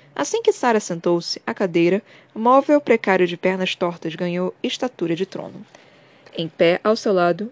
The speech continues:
Maurice Grau e o advogado Suzano Nabuco. "Não tem importância, delegado." "Servirei de intérprete.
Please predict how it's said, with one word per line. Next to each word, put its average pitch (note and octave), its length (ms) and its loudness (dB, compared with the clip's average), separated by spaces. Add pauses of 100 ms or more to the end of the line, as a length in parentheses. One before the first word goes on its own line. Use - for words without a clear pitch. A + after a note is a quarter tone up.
Maurice B3+ 320 0
Grau F3 340 2
e F#3 80 0
o F#3 40 4
advogado E3+ 460 -2
Suzano E3+ 360 -6
Nabuco. F3 460 -6 (920)
"Não C#4 140 2
tem D4 140 8
importância, F#3 440 -4
delegado." - 440 -10 (2500)
"Servirei C#4 480 8
de C#4 80 2
intérprete. F#3+ 640 0